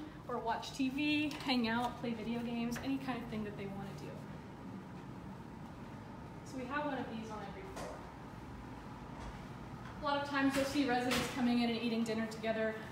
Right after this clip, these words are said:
or the resident assistant will have some of their community builders in here, whether it's a movie night or a game night, or anything that they wanna do when they're hanging out with each other. And then, um, Desjardins also will have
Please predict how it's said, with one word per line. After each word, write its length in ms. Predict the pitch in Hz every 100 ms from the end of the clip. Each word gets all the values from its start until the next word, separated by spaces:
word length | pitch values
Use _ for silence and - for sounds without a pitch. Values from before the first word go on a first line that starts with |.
| -
or 160 | 240 233
the 140 | 233
resident 400 | 220 220 233 233
assistant 400 | - 233 - 226 214
will 320 | 208 214 208 208
have 200 | 220 214
some 140 | - 247
of 100 | 226
their 120 | 220
community 420 | - 302 320 294
builders 360 | 277 269 269 269
in 80 | 269
here, 320 | 269 240 247 214
whether 180 | 190 185 -
it's 140 | -
a 40 | 247
movie 180 | 269 269
night 220 | 247 240 214
or 80 |
a 80 | 208
game 200 | 202 202
night, 200 | 202 208 202 - - 269
or 80 |
anything 420 | 269 254 254 226 208
that 200 | 202 208
they 140 | 208
wanna 220 | 208 202 196
do 60 |
when 240 | 190 202 208
they're 160 | 214 208
hanging 200 | 208 196
out 160 | 190 185
with 100 | 196
each 80 | 202
other. 200 | 190 196 - - - - - - - 247
And 120 | 247
then, 360 | 277 277 285 269
um, 260 | 226 - 220 208
Desjardins 440 | 269 285 302 294 262
also 360 | 254 285 269
will 140 | 247 240
have 460 | 240 226 226 226